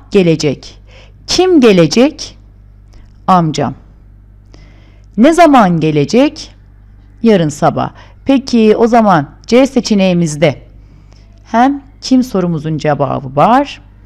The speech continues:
hem ne zaman sorusunun cevabı var. O zaman bizim doğru seçeneğimiz C seçeneğidir sevgili çocuklar. Geldik diğer bir örnek sorumuza.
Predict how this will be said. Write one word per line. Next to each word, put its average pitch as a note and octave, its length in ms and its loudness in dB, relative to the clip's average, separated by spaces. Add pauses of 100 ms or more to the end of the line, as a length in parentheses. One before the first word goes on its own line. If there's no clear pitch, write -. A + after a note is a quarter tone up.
(420)
hem C#4 360 0 (220)
ne D#4 120 2
zaman C#4+ 340 4
sorusunun F3 580 -4
cevabı D3 500 2
var. C#3 200 -8 (260)
O B3+ 120 4
zaman F3+ 380 4
bizim F3 240 0
doğru A#3+ 220 6
seçeneğimiz F3+ 720 2
C G3 200 4
seçeneğidir D3 600 -2
sevgili - 420 -4
çocuklar. - 680 -6 (1000)
Geldik C4 380 4 (160)
diğer D4 260 4
bir G#3+ 100 2
örnek D#3+ 300 2
sorumuza. C3 540 -6